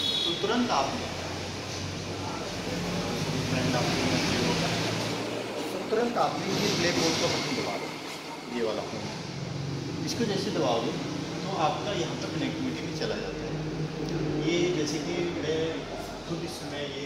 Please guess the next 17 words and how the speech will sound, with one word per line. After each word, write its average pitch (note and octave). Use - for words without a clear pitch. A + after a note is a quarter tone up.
प्रॉब्लम B2
से -
फेस -
कर -
रहा -
हूँ, -
इस B2
समय C#3
कनेक्टिविटी B2
नहीं B2
जा A2+
रही। -
ये B2
हो B2+
सकता -
है B2+
आप A2